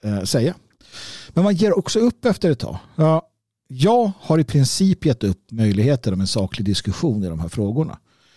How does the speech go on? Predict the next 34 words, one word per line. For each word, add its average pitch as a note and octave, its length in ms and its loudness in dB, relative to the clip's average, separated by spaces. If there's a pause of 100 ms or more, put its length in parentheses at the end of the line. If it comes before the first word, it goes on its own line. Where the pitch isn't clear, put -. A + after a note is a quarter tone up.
(260)
För D#3 100 2
att - 320 -2
återigen, C#3 640 2
man, C3+ 180 0
man C#3 140 2
ställs D3 440 0
mot, A2+ 400 -2 (1300)
eh, F#2+ 460 -4
man C#3 160 0
ställs B2 460 -2
mot A2 340 -2
människor A#2 540 0
som A2 140 -2
har G2+ 80 -2
bestämt C#3 440 -2
sig. - 300 -10 (280)
Och D3+ 100 -2
då F#3 140 2
är D#3 40 2
det D3+ 60 2
inte G3 160 -2
intressant E3+ 520 -2
längre. C#2+ 280 -12 (1160)
Och C3+ 80 -4
det C#3+ 60 2
är D3+ 100 0
ganska C3+ 320 -2
hopplöst. C#3 600 -4 (140)
Och C#3+ 120 -2
det F3 80 2
är E3+ 40 0
ganska D#3+ 340 -2
meningslöst. A2+ 840 -2 (1700)
Och D#3 400 2